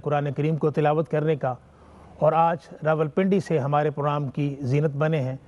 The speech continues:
میں محترم قاری اجمل علی قادری صاحب کا بہت شکریہ ادا کرتا ہوں، آپ پروگرام میں تشریف لانے کا۔ ناظرین، پروگرام ترتیل القرآن میں میں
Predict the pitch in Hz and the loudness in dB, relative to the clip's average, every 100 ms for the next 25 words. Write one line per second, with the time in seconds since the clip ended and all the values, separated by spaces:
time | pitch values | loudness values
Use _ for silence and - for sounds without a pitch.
0 | - - - - - 143 151 151 165 156 | -20 -20 -20 -20 -10 -2 0 2 0 2
1 | 165 165 160 - - - - 147 147 170 | 0 -2 -6 -12 -20 -10 0 2 2 0
2 | 151 147 175 156 147 - - - 151 160 | 0 2 2 2 -2 -8 -4 0 2 0
3 | 156 151 127 147 135 131 - 143 151 135 | 0 0 0 -2 0 0 -2 0 0 2
4 | 123 127 117 131 113 117 - 185 - - | 0 -2 -2 -2 -4 -8 -12 -12 -10 0
5 | 139 143 135 - - - 143 151 151 139 | 0 2 -4 -6 -6 -2 0 0 -2 -4
6 | 123 - - 127 110 - - - - - | -6 -14 -20 -20 -20 -20 -20 -20 -20 -20
7 | - - - - - - - - - 156 | -20 -20 -20 -20 -20 -20 -20 -20 -2 2
8 | 185 190 214 247 - - - - - - | 4 2 0 -4 -10 -20 -20 -20 -20 -20
9 | - - - 170 175 180 202 202 - - | -20 -20 -2 2 2 2 0 -4 -10 -8
10 | 175 156 185 196 170 180 175 202 180 143 | -4 -2 0 0 2 0 0 0 -2 -4
11 | - _ _ - 147 165 180 196 | -6 _ _ -10 0 2 2 0